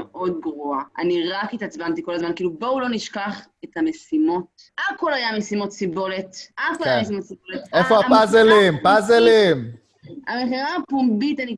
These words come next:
Speaker 1: כאילו, לצפות בסדרה, ההנאה שלנו, זה נהיה מלשנוא אותה. ואז
Speaker 2: כן.
Speaker 1: בפודקאסט, מה אנחנו נהנים? שאתם כועסים את כעסנו, וזה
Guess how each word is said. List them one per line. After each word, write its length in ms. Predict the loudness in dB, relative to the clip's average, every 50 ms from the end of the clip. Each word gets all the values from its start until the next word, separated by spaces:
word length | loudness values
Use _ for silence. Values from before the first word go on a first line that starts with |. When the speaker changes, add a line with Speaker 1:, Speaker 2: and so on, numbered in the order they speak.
| -10 _
Speaker 1:
כאילו, 180 | -4 -2 0 0
לצפות 340 | 0 -2 -4 -6 -8 -8 -6 -6
בסדרה, 440 | -6 -8 -8 -12 -14 -14 -12 -8 -8 -6 -6 -6 -6 -6
ההנאה 420 | -6 -6 -4 -4 -4 -4 -6 -6
שלנו, 520 | -8 -8 -6 -4 -4 -4 -4 -4 -4 -4
זה 120 | -4 -8 -12
נהיה 200 | -14 -12 -4 -2 0
מלשנוא 560 | 0 0 -2 -6 -6 _ -6 -4 -2 -2 -4
אותה. 240 | -4 -6 -8 -10 -10 -10 -10 _ _ _ _ _ _ _ _
ואז 180 | -6 -6 -4 -4
Speaker 2:
כן. 60 | -6
Speaker 1:
בפודקאסט, 600 | -4 -4 -6 -6 -6 -8 -10 -10 -8 -8 -8 -10 -10 -8
מה 160 | -6 -6 -4
אנחנו 220 | -4 -4 -4 -4
נהנים? 460 | -4 -4 -4 -6 -6 -6 -6 -6 -6 -6
שאתם 240 | -8 -8 -10 -10
כועסים 420 | -10 -8 -8 -8 -6 -2 -2 -2 -2
את 80 | -2 -4
כעסנו, 680 | -6 -6 -6 -6 -4 -4 -2 0 0 0 0 -2 -4 -6
וזה 140 | -8 -8